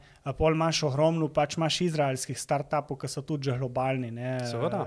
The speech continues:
Speaker 1: eh, ke so, ke so,
Speaker 2: Veš,
Speaker 1: ke, ke so v
Speaker 2: a veš,
Speaker 1: bistvu ni
Speaker 2: vsi tej, vsi tej Gary, Gary Vaynerchuki, pač <laughs> ni,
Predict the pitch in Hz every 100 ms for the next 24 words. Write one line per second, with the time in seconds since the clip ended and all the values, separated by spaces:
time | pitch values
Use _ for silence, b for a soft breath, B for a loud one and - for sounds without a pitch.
0 | 123 123 135 135 - 131 135 147 135 135
1 | 135 139 127 - 135 139 127 - 127 143
2 | 139 143 127 151 143 214 - 185 131 120
3 | 110 196 196 165 117 139 170 156 110 110
4 | 139 165 143 110 120 170 160 117 - 107
5 | - 101 _ - - 113 - - 123 170